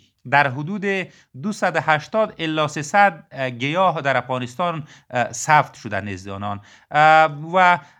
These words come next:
نصیر احمد احمدی، مدیر اتحادیهٔ سراسری طبابت یونانی، هم می‌گویند که ارزیابی طبیب‌ها صورت بگیرد در مجموع و بعد از آن که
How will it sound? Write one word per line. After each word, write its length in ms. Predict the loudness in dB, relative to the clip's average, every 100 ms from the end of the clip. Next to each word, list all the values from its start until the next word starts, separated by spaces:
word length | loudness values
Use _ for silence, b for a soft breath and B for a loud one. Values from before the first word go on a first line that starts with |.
| -8
نصیر 320 | -2 -2 0 -2
احمد 300 | 0 0 2
احمدی، 420 | 0 -2 -6 -6
مدیر 300 | -6 -6 -6
اتحادیهٔ 680 | -6 -4 -4 -2 -2 -2
سراسری 560 | -2 -2 -2 -2 -4 -4
طبابت 440 | -4 -4 -4 -4
یونانی، 340 | -6 -6 -6 -4
هم 180 | -2 -2
می‌گویند 400 | -2 0 -2 0
که 120 | 0
ارزیابی 640 | 0 -2 -4 -2 0 0 0 b b _ _
طبیب‌ها 760 | 2 2 0 -6 0 2 2 2 -4 -6 -8
صورت 400 | -12 -4 0 0
بگیرد 560 | 0 -8 -2 0 0 -4 B B -12 0
در 160 | 2
مجموع 520 | 2 0 -2 -6 -4 -2
و 40 |
بعد 220 | 2 2
از 160 | 0 -4
آن 180 | -6 -6
که 320 | -6 -8